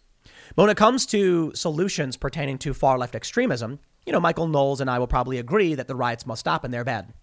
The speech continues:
But if you only followed mainstream media, you'd think they were peaceful protests. You'd defend them. So th-, this is why I say the left and the right isn't the right way to describe the culture war. It's more of,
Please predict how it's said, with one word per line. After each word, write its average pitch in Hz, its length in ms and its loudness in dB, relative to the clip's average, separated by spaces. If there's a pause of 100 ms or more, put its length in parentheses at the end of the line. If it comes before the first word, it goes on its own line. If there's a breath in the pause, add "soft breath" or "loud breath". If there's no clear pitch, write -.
(720 loud breath)
But 196 120 8
if 208 140 8
you 214 160 8
only 294 280 6
followed 208 380 2
mainstream 143 500 -2
media, 127 400 -2 (160)
you'd 160 180 -2
think 180 200 0
they 160 140 -2
were 131 100 -2
peaceful - 520 -8 (140)
protests. - 800 -4 (380)
You'd 117 120 -6
defend 170 280 2
them. 92 160 -12 (880)
So 185 120 2
th-, 156 240 2
this 208 120 -4
is 269 40 -4
why 269 140 2
I 180 80 4
say 170 180 -2
the 143 120 -4
left 156 200 -2
and 175 60 -8
the 143 80 -4
right 120 240 -4 (300 soft breath)
isn't 156 200 0
the 147 80 -2
right 151 160 2
way 147 60 -2
to 143 80 -4
describe 131 300 -4
the - 80 -8
culture 233 280 0
war. 117 220 -2
It's 120 140 -6
more 180 240 6
of, 127 200 0